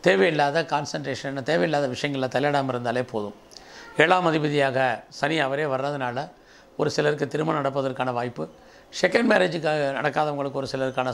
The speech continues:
சந்-, திருமணம் நடப்பதற்கான சந்தர்ப்பங்கள் இம்மாதங்களில் உண்டு.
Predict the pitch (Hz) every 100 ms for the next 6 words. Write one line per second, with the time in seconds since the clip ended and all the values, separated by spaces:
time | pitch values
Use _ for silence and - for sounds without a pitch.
0 | 131 131 - 160 156 135 139 135 127 123
1 | 117 123 143 139 143 156 135 110 117 120
2 | 110 104 104 110